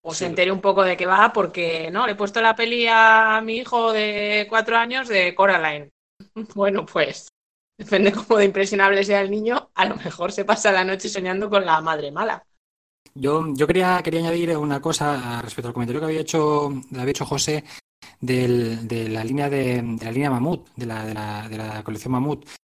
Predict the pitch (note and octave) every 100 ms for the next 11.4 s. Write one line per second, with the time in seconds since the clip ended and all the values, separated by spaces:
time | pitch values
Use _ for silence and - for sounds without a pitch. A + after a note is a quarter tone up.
0 | _ _ _ C3 C3+ D3 C3+ D#3+ C#3+ C3
1 | B2 A2+ B2+ B2 D3 D3+ C#3+ D3 D3 C#3+
2 | B2 C3 D#3 D3+ C#3 C3 C3 C3 B2 B2
3 | B2 B2 B2 A#2+ A#2+ A2+ A2 G2+ - _
4 | _ _ _ _ G#2+ G2+ A2+ A2+ B2 B2
5 | A2+ - A2+ A2 - E3 C#3 A#2+ B2+ A#2+
6 | B2 A#2+ B2+ D#3+ - - - _ _ C3+
7 | B2+ B2 A#2+ C3+ D#3+ D#3 D3+ C#3+ C#3 C#3+
8 | C#3+ C#3 D#3 D#3+ - C3 B2 C3 C3+ -
9 | C3+ D#3 C#3 D#3 E3 D3 D#3 C3+ - D3
10 | C3+ D3+ D3 D#3+ D#3 C#3+ C3 B2 C3+ C3+
11 | C3 A#2+ C#3+ C#3+